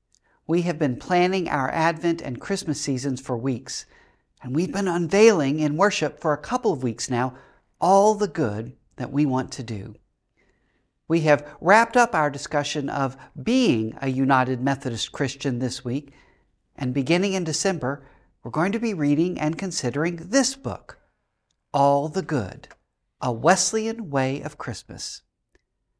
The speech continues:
We'll have in-person discussions at the church and around the table at ihop. I'll talk about this book in these Wednesday videos, and we'll consider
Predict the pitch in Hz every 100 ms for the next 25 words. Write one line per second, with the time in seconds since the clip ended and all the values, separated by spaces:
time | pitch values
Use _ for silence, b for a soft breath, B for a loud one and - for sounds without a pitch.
0 | _ _ - 240 214 214 175 - 220 208
1 | - 170 - 131 123 - 131 - 131 117
2 | 127 - - 147 180 196 139 127 B B
3 | 139 139 165 175 - 151 165 190 185 -
4 | 160 160 120 110 - - _ _ _ _
5 | _ _ _ - 135 - 143 143 135 135
6 | 135 143 135 - 139 156 - 123 135 151
7 | 156 - 170 202 - - 107 104 104 101
8 | 110 147 151 - b b b b _ _
9 | _ 117 127 180 226 233 226 - 143 127
10 | 117